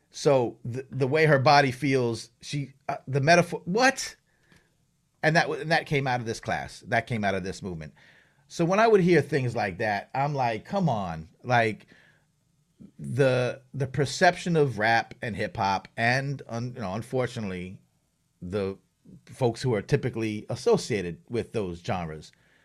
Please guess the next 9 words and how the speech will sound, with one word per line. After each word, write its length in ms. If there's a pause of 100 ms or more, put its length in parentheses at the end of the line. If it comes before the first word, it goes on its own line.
(600)
i-, 40
is, 720 (140)
is 360
always 300
so 380
negative 520
and 80
always 220
so, 320